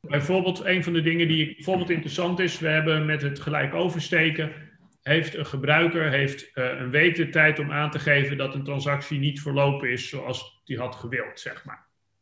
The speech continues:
Als die in een week, de koper en de verkoper, allebei niet reageren, dan gaan we ervan uit dat alles succesvol is geweest, hè?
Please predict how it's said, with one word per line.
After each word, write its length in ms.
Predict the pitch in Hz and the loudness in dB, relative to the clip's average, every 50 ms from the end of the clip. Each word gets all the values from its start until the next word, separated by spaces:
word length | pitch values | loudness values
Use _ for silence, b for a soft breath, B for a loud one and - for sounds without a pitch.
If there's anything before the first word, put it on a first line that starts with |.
| _ - 151 | _ -6 -2
Als 200 | 151 151 147 - | 0 0 0 2
die 140 | 170 165 156 | 2 4 4
in 80 | 156 | 4
een 80 | 151 147 | 4 6
week, 340 | 156 160 175 175 175 - - | 6 6 6 4 2 -2 -6
de 120 | - 139 | -6 -2
koper 380 | - 175 170 180 170 170 170 156 | 2 4 4 4 4 4 0 -2
en 100 | 151 143 | 0 -2
de 60 | 135 | 0
verkoper, 580 | - 165 160 160 165 156 160 151 139 139 151 143 | 2 2 4 4 4 2 2 0 0 0 0 0
allebei 360 | 151 165 165 160 160 156 151 | 2 2 4 4 6 6 6
niet 200 | 156 151 143 147 | 4 2 2 2
reageren, 760 | 143 143 139 135 127 113 - 156 165 175 185 185 196 196 175 | 4 4 4 4 4 2 4 4 4 4 4 2 0 0 0
dan 260 | 147 143 143 143 139 139 | 2 2 2 2 0 2
gaan 180 | 147 151 147 | 2 2 2
we 60 | 147 | 0
ervan 180 | - - 143 143 | 0 0 2 4
uit 160 | 139 147 - | 4 4 4
dat 140 | 143 131 143 | 4 2 0
alles 240 | 156 151 143 139 - | 2 2 2 2 2
succesvol 580 | - 147 139 - 156 139 - - - 147 135 - | 2 0 2 4 2 2 2 0 -4 -4 -2 -2
is 180 | 135 131 - | -2 -2 -2
geweest, 500 | - - 147 156 117 120 120 - - - | -2 -4 -4 -4 -4 -6 -8 -10 -12 -10
hè? 120 | - 277 | -8 -6